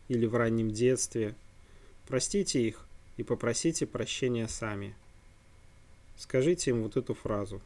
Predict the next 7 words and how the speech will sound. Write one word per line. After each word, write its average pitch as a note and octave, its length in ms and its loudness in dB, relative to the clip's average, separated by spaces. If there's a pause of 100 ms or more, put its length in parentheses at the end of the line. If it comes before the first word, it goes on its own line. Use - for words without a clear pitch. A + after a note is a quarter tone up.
(100)
ещё G#2+ 300 -6
раз G2+ 240 -6 (140)
повторяю. A2 600 -4 (920)
«Прости C3+ 380 2
меня A2+ 260 4
за G#2+ 160 0
всё, D3+ 380 0